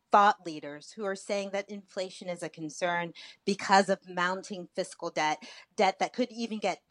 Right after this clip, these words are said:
larger with a one point nine trillion dollar spending plan. There are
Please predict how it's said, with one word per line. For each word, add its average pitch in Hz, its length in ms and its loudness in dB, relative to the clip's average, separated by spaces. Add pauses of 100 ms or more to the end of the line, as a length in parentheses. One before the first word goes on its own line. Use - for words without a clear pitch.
(220)
larger 226 600 4
with 165 140 -14
a 175 80 -6
one 175 220 -6
point 190 320 -4
nine 196 180 -4
trillion 175 340 -8
dollar 151 380 -4
spending 220 460 -6
plan. 120 240 -16 (360)
There 233 160 4
are 226 140 2